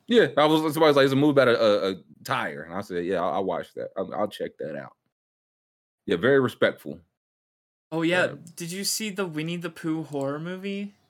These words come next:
Speaker 1: Oh, yeah, I had that on. I did <laughs> wanna talk about that.
Speaker 2: Yeah,
Speaker 1: Is
Speaker 2: since
Speaker 1: this the
Speaker 2: we're
Speaker 1: next movie? I'm,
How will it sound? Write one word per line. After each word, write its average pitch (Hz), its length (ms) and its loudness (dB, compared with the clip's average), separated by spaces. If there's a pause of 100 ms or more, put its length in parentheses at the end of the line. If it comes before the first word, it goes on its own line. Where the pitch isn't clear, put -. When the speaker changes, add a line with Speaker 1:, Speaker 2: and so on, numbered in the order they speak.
(480)
Speaker 1:
Oh, 87 220 2
yeah, 90 160 4
I 87 80 4
had 117 220 4
that 139 140 4
on. 131 200 4
I 127 40 -4
did 139 180 2
<laughs> 131 40 0
wanna 139 160 0
talk 135 260 0
about 127 300 0
that. 143 340 0
Speaker 2:
Yeah, 156 300 -2
Speaker 1:
Is 131 100 -4
Speaker 2:
since 147 140 -4
Speaker 1:
this 113 140 -6
the 123 100 0
Speaker 2:
we're 110 60 2
Speaker 1:
next 123 200 -2
movie? 143 320 -2
I'm, 156 240 -8